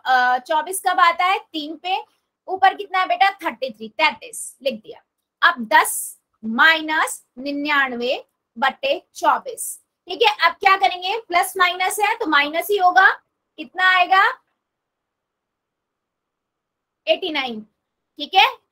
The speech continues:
upon में ट्वेंटी फ़ोर। अभी नंबर कौन सा बड़ा है बेटा इन दोनों में से?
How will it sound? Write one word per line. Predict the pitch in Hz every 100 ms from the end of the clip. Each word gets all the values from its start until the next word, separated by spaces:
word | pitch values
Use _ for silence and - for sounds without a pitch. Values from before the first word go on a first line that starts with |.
| 285
upon | - 339 349
में | 359 403 - _ _ _ _ _
ट्वेंटी | 349 339 262
फ़ोर। | - 202 - - 330
अभी | 466 523 523 _ _ _ _ _ _ -
नंबर | 294 370 403 440
कौन | 453 440
सा | 440 440
बड़ा | 415 415
है | 381
बेटा | 392
इन | 392 381
दोनों | 359 370
में | 359
से? | 370